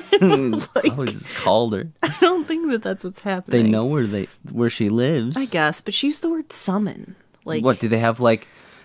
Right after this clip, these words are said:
Speaker 2: like, a small horn that they blow into?
Speaker 1: I don't know.
Speaker 2: I mean, I guess. Or do they have just, like, a little, like, a little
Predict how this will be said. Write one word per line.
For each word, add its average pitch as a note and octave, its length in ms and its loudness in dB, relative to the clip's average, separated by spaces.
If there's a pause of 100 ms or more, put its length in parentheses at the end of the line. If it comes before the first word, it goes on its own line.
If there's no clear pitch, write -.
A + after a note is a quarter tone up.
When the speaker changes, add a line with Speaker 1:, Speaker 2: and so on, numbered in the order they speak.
(120)
Speaker 2:
like, A2 160 -2
a G#2+ 60 2
small B2 540 4
horn B2+ 580 2
that C3+ 100 -2
they C#3+ 120 4
blow B2+ 360 2
into? C3 680 0 (380)
Speaker 1:
I F#3+ 80 -12
don't C#4+ 220 -6
know. A3+ 340 -6 (1000)
Speaker 2:
I G2 80 -8
mean, F#2 240 -6
I G2+ 100 -10
guess. F#2+ 720 -4
Or A2 140 2
do A2 60 4
they G2+ 160 2
have G#2 160 0
just, G#2+ 140 -6
like, G#2+ 120 -4
a G#2+ 40 -6
little, G2 280 -4
like, G2+ 160 -2
a G2 60 -4
little G2 340 -4